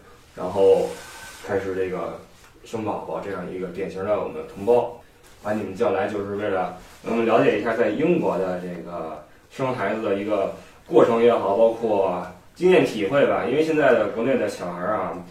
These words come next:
是一生育高峰期，在街上经常看到带孩子的父母。那么在中国和西方在小孩的教育和生育的这个理念上，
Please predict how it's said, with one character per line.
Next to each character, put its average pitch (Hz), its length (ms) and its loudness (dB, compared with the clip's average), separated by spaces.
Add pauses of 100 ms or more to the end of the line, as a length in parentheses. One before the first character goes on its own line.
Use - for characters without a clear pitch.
(300)
是 107 100 -6
一 117 80 -2
生 123 220 -6
育 113 40 -2
高 120 140 6
峰 123 140 2
期， 123 380 -4 (440)
在 117 140 0
街 123 240 0
上 107 160 -4 (180)
经 123 160 -6
常 113 140 -2
看 113 140 -6
到 107 80 -4
带 110 180 0
孩 107 140 -4
子 117 60 0
的 113 80 4
父 120 180 -6
母。 - 340 -6
那 107 60 -8
么 104 180 -8
在 98 400 -2 (560)
中 160 160 4
国 151 160 6
和 156 80 6
西 156 280 -2
方 110 220 -2
在 92 460 -2
小 - 220 -8
孩 - 120 -8
的 101 120 -4
教 110 280 0
育 95 120 -2
和 101 120 -8
生 113 300 -4
育 104 100 -6
的 90 120 -8
这 92 100 -8
个 90 120 -8
理 90 160 -12
念 101 260 -10
上， 90 80 -12